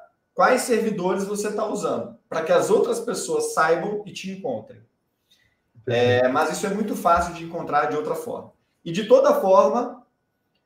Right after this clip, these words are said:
Speaker 1: é, muita gente acredita que você não precisa de,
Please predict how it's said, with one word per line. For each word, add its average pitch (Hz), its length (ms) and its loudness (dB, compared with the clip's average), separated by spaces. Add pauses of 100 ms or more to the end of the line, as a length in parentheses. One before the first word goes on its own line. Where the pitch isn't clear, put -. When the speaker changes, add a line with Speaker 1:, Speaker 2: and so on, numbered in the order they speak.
(180)
Speaker 1:
é, 151 1080 2 (100)
muita 175 280 -4
gente 185 200 -2
acredita 185 480 -4
que - 60 -8
você - 120 -8
não 202 120 0
precisa 226 380 -4
de, 185 520 -4